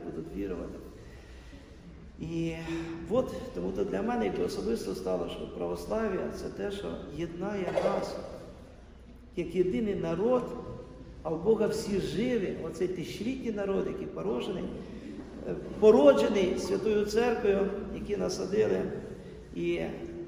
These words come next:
апостол Андрій Первозваний, і Аскольд Дідір, і княгиня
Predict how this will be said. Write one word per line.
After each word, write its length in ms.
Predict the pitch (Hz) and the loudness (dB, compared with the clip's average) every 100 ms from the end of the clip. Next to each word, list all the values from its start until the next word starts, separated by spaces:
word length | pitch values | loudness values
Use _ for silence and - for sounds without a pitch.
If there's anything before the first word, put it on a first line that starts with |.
| - - - - - - | -12 -14 -16 -16 -16 -8
апостол 640 | - 160 185 190 190 175 | -6 0 2 2 2 0
Андрій 260 | 175 185 240 | 0 -2 -2
Первозваний, 680 | 185 196 185 196 185 87 85 165 - - - - - - - | -2 -2 -2 -2 -2 -2 -4 -6 -10 -12 -12 -14 -14 -16 -10
і 140 | 170 165 | -4 -2
Аскольд 420 | 170 165 202 190 | -2 0 0 2
Дідір, 400 | 185 - 202 226 | 0 -2 0 0
і 140 | - | 0
княгиня 420 | - 165 156 - | -6 -6 -4 -4